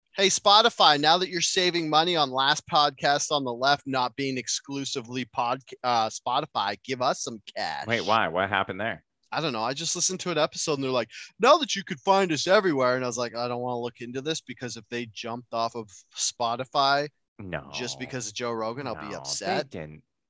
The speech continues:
Speaker 2: they didn't do that.
Speaker 1: But I was
Speaker 2: Even Bru-
Speaker 1: listening to them on Spotify, so it makes no sense. I think
Speaker 2: Yeah.
Speaker 1: their contract just ran out because they, it would have been about two years since, 'cause they signed exclusively with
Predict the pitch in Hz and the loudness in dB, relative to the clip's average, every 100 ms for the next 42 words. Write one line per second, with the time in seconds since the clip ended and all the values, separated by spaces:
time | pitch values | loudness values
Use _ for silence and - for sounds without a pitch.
0 | _ 165 101 80 76 73 78 78 80 82 | _ -10 -8 -8 -10 -12 -12 -10 -12 -14
1 | _ _ _ 156 160 147 208 156 - 165 | _ _ _ 2 4 4 2 2 2 2
2 | 170 170 143 127 113 117 135 - 147 147 | -2 0 0 -2 -4 -4 -2 0 2 2
3 | 151 147 139 120 95 101 - 95 - 90 | 4 2 2 -4 -8 -10 -14 -16 -16 -16
4 | 90 - - 175 254 - 190 - 131 143 | -16 -10 -4 -2 0 -2 -2 0 0 0
5 | 170 127 - 113 123 101 98 95 - 104 | 0 0 -2 -8 -6 -8 -8 -12 -14 -12
6 | 127 113 - 135 139 135 139 _ _ _ | -10 -8 -4 -2 -2 -4 -6 _ _ _
7 | _ _ _ _ _ _ _ _ _ - | _ _ _ _ _ _ _ _ _ -8
8 | 139 160 147 165 135 143 131 - 156 143 | -6 -4 0 0 4 2 2 -8 -6 -6
9 | 120 131 147 - 117 101 - - 151 120 | -6 -4 -4 -4 -6 -4 -4 -2 -4 0
10 | 175 185 - 160 156 143 _ - - - | 2 4 4 4 2 -2 _ -20 -20 -20
11 | _ 127 - - 143 139 - 123 127 117 | _ -2 -2 -2 -4 -4 -4 -6 -6 -6